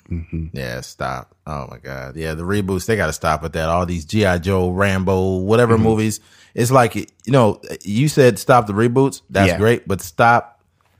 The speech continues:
Speaker 2: stop trying to sell nostalgia.
Speaker 1: Yes.
Speaker 2: That's just too much. It's just too much. I, I, I think some things are great for their time period, and I think if we wanna enjoy that, leave that up to us.
Speaker 1: Yeah.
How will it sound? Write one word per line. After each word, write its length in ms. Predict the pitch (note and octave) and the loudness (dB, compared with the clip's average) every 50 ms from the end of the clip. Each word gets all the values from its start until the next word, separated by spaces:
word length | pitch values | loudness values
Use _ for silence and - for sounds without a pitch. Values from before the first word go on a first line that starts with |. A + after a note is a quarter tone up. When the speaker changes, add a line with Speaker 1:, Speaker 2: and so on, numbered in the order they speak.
| _ _ _ _ _ _ | _ _ _ _ _ _
Speaker 2:
stop 600 | - - - - - A#2+ A#2+ B2 B2 - - _ | -20 -20 -6 0 2 4 4 4 2 0 -4 _
trying 680 | - - - A2+ A2 A2 A2 A2 G#2+ G#2 G2+ G2+ - | -6 -2 0 2 2 2 2 0 -2 -2 -4 -6 -8
to 520 | - - - A#2 G#2 G2+ G2+ F#2 F#2 F2 - | -10 -6 -4 -4 -2 -2 -4 -4 -6 -8 -12
sell 400 | - - - A#2 G#2+ G#2+ G#2 G2 | -14 -4 -2 0 2 2 2 0
nostalgia. 920 | F2 E2 - - - G2 F2+ F#2 G2+ A2 G#2 D#2+ D#2+ - B1 - - B2+ - - | -2 -4 -6 -4 -2 0 2 2 2 2 0 -2 -6 -10 -12 -16 -18 -14 -6 -2
Speaker 1:
Yes. 580 | A2 A2 G#2+ F2+ E2 - - - - - - _ _ _ _ _ | 0 2 2 2 0 -4 -10 -14 -16 -18 -20 _ _ _ _ _
Speaker 2:
That's 300 | - A2 A#2+ A#2+ A#2 - - - | 0 2 2 2 0 -4 -4 -2
just 280 | G#2 G2+ F2+ - - | -2 -2 -2 -2 -6
too 160 | - - A2 G2 | -4 -2 0 0
much. 480 | F#2 F2+ F2 E2 - - - - - _ _ _ | 2 0 0 -2 -4 -6 -12 -20 -20 _ _ _
It's 160 | - F#2+ G#2 - | -6 -4 -4 -2
just 140 | A2 F2+ F2+ | -4 -6 -4
too 120 | - G#2+ | -4 -4
much. 240 | F2+ F#2 F#2 F2+ - - | -4 -2 -4 -4 -4 -2
I, 120 | F#2 G2+ - - | -2 -2 0 2
I, 480 | G2+ G#2+ F#2+ - - - - - - | 0 0 0 -4 -10 -20 -6 -2 -2
I 20 | C3 | 0
think 220 | C3+ E3+ D#3+ C#3+ | 2 2 0 2
some 200 | - - D3 C#3 | 4 4 2 4
things 280 | C3+ D3+ C#3+ C#3 B2+ A2+ | 4 2 4 4 4 4
are 80 | G2 | 4
great 320 | F2+ E2+ G2 A2 A#2 A2 F2 | 2 2 4 4 4 4 4
for 120 | - A2+ | 2 4
their 140 | G#2 G#2+ G#2+ | 4 4 4
time 300 | G2 - A2 A2+ A#2 A2+ | 4 4 4 4 4 4
period, 380 | G#2+ C3+ B2+ B2 B2+ B2+ B2 - | 4 4 4 6 6 4 4 4
and 100 | G#2 A2 | 2 2
I 160 | A2 A#2 - | 2 2 2
think 240 | D3 C3+ C3 A2 - - - - - _ _ | 2 0 0 -2 -6 -14 -20 -20 -20 _ _
if 240 | - C3+ C3+ A2+ - | 6 6 6 6 2
we 320 | F2 G2 G#2 B2 C#3 D#3 E3+ | 0 2 4 6 6 6 6
wanna 300 | D#3 D3+ D3 C#3+ C#3 C3+ | 6 6 6 6 6 4
enjoy 460 | B2+ B2 A#2+ G2+ G#2+ A2+ B2 C3 C3 | 4 2 2 2 4 6 6 6 8
that, 300 | B2+ C#3+ D3 D3 C#3+ - | 8 6 6 6 4 2
leave 300 | G2 A2 E3+ B3+ D4 C4+ | 2 2 2 2 4 4
that 200 | C4 F4 E4 - | 6 6 8 8
up 160 | G#3 F3+ - | 6 6 6
to 120 | - D3 - | 4 4 6
us. 480 | C#3 C3+ G#2+ - - - - - - - | 6 4 4 2 0 -6 -10 -14 -12 -4
Speaker 1:
Yeah. 260 | A2+ A#2+ A#2 G2+ F#2+ | 0 0 0 0 0